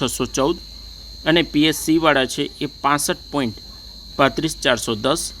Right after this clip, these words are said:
અને પી એચ ડી અને ઈ વાળા જે ઉમેદવારો છે એમનું ચાલીસ પોઇન્ટ પચીસ અગિયાર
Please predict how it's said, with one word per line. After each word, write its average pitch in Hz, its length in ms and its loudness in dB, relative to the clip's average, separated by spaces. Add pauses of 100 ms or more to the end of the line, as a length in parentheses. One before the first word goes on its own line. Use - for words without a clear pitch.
(120)
અને 143 140 2
પી 151 300 0
એચ - 220 0
ડી 165 340 -2
અને 143 200 0 (120)
ઈ 165 120 2
વાળા 143 260 4
જે 127 140 0
ઉમેદવારો 123 560 0
છે 151 140 -6 (440)
એમનું 151 260 2
ચાલીસ 151 360 4
પોઇન્ટ 127 320 -2 (580)
પચીસ 160 420 2 (240)
અગિયાર 120 340 2